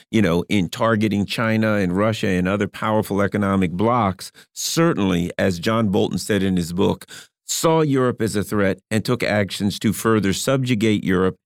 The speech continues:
and to impoverish Europe. And might I add, the ruling elite in Europe certainly seems to have been, uh, you know, readily, I mean, you know, ready to, ready to go along with this, this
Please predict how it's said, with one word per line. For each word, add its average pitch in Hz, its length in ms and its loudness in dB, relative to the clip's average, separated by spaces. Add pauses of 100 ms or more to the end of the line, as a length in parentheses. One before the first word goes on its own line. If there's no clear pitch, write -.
and 143 240 0
to 131 140 0
impoverish 104 580 0 (100)
Europe. 90 380 0 (220)
And 110 160 2
might 113 180 2
I 110 220 0
add, 98 340 0 (360)
the 95 360 2
ruling 113 360 2
elite 107 320 0
in 92 80 0
Europe 92 340 0
certainly 85 400 0
seems 85 320 -2
to 92 120 0
have 85 220 0
been, 82 300 0
uh, 78 300 -2 (100)
you 92 240 0
know, 92 160 2 (220)
readily, 107 640 0 (340)
I 95 60 2
mean, 98 200 2
you 113 120 2
know, 104 80 2
ready 117 360 0
to, 92 220 -4
ready 113 240 0
to 90 80 -4
go 95 160 0
along 82 320 0
with 78 140 -4
this, 82 280 -4
this 87 300 -4